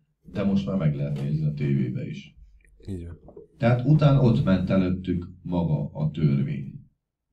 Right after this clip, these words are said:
Speaker 2: Igen.
Speaker 1: Még kereszt-, ö, Bemerítő János is azt mondta, hogy engedj most, mert így illik nekünk minden írásokat betölteni.
Speaker 2: Mhm.
Speaker 1: Hát ott volt, ezért, mikor Keresztelő János kérdezte, hogy te vagy, aki eljövendő, vagy mást várjunk.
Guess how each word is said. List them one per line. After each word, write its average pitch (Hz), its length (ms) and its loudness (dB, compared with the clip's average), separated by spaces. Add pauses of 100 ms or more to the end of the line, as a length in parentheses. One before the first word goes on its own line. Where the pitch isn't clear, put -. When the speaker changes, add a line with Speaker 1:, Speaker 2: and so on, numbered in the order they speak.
(1000)
Speaker 2:
Igen. 107 140 -6
Speaker 1:
Még 104 200 6
kereszt-, 90 480 0
ö, 87 520 -2
Bemerítő 85 440 0
János 90 280 -2
is 90 140 -8
azt 113 240 0
mondta, 107 240 -2
hogy 92 200 0 (400)
engedj 101 480 2
most, - 460 2 (220)
mert 85 260 -6
így 156 280 6
illik 90 340 -2
nekünk 156 400 -4
minden 76 340 -2
írásokat 76 680 -4
betölteni. - 680 -8 (200)
Speaker 2:
Mhm. 123 180 -4 (420)
Speaker 1:
Hát - 200 0
ott 156 220 6
volt, - 340 0 (440)
ezért, 107 360 2
mikor 78 280 -6
Keresztelő 82 460 -4
János 73 380 -2 (420)
kérdezte, 98 520 0
hogy 69 160 -2
te - 140 -4
vagy, - 160 2
aki 208 240 0
eljövendő, 123 800 4
vagy 104 180 0
mást - 300 2
várjunk. - 400 -8